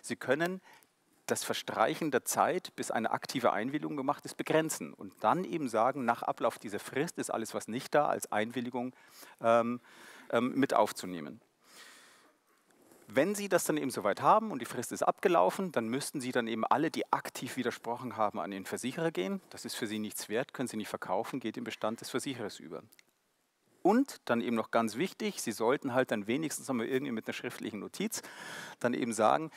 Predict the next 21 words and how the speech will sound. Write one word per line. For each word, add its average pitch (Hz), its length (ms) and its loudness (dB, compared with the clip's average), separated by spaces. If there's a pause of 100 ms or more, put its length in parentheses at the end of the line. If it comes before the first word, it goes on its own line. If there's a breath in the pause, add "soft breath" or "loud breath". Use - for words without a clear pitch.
(140 loud breath)
mein 135 380 2
berechtigtes 131 560 0
Interesse - 400 0
ist - 180 0
darauf 107 320 2
zu - 120 -12
stützen, 196 500 -4 (280 loud breath)
war 123 500 6
Code - 260 -4
of - 140 -12
Conduct, 160 480 2
hier 101 160 0
war 101 100 6
das - 140 -2
alles - 160 -4
schon 98 160 -8
geregelt, 117 420 -2
ist - 160 -12
ein 92 60 -10
branchenübliches 104 720 -6
Verfahren, 117 440 2